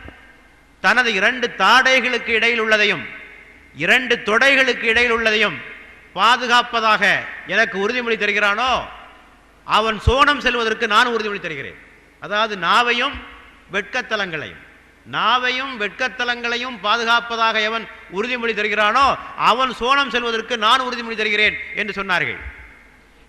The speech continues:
"பேசினால் நல்லவற்றையே பேசுங்கள் அல்லது அமைதியாக இருங்கள்"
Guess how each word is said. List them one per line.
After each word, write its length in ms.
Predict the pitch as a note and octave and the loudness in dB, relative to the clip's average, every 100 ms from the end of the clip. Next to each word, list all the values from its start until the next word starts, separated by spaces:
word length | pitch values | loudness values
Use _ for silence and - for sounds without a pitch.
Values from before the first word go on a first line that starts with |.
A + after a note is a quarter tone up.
| _ | _
"பேசினால் 680 | F3 A3+ A3+ A3+ A3+ A3+ A3+ | 0 2 0 0 4 4 4
நல்லவற்றையே 680 | F#3+ G#3+ A3+ A3 G#3+ A3 G#3+ | 2 2 0 0 0 2 2
பேசுங்கள் 680 | G3+ G3+ G3+ F3+ C3+ - - | 0 -2 0 0 0 -6 -6
அல்லது 300 | D#3 G3 G3+ | -2 2 2
அமைதியாக 580 | F3 F#3 G#3 G3+ G3 F3+ | 2 0 -2 2 2 2
இருங்கள்" 380 | F3 F3 E3 | -2 -2 -2